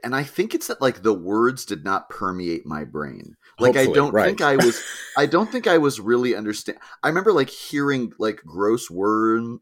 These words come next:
Speaker 1: like, gross words, and the fact that, like, there'd be jelly between toes. It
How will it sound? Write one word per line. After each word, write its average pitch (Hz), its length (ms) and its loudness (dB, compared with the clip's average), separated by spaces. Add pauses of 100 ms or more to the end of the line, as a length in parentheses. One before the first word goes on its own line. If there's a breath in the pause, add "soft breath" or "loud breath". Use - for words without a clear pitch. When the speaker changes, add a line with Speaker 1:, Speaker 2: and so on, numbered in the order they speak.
Speaker 1:
like, 107 320 -4
gross 120 280 0
words, 104 680 -2 (320)
and 110 100 -6
the 110 60 -2
fact 113 280 0
that, - 100 -4
like, 95 180 -4
there'd 101 160 -4
be 98 140 -10
jelly 104 420 -2
between 92 400 -8
toes. 98 320 -2 (220 soft breath)
It - 100 0